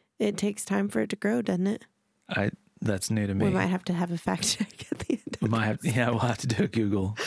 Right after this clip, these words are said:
Speaker 2: We'll have to do a
Speaker 1: Uh-huh.
Speaker 2: Google search.
Speaker 1: Anyway, um, I just grew up, like, playing outside. I grew up homeschooled, and so, you know, we were able to get our work done in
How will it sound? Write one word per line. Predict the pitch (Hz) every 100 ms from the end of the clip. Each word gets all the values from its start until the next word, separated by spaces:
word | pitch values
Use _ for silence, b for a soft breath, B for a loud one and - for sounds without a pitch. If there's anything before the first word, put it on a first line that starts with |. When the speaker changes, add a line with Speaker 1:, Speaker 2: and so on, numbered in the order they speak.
| -
Speaker 2:
We'll | 131
have | 107 -
to | 110
do | 104
a |
Speaker 1:
Uh-huh. |
Speaker 2:
Google | 98 98 101
search. | - 226
Speaker 1:
Anyway, | 220 180 190 B B B B -
um, | 208 190 180 - 208 196
I | 196
just | 196 202 -
grew | - 196
up, | 190 185
like, | 185 170 -
playing | - 180 170
outside. | 165 - 170
I | 165
grew | 156 165
up | -
homeschooled, | 220 220 220 240 220 214 208 202 -
and | 185 175
so, | - 180 170 170 170 - B B B B
you | 202
know, | 180
we | 180 175
were | 180
able | 170 170 170
to | 180
get | 175 170 170 - -
our | 180
work | 170 170 170
done | 190 170 170 170 170 170 _ -
in | 170 165 - -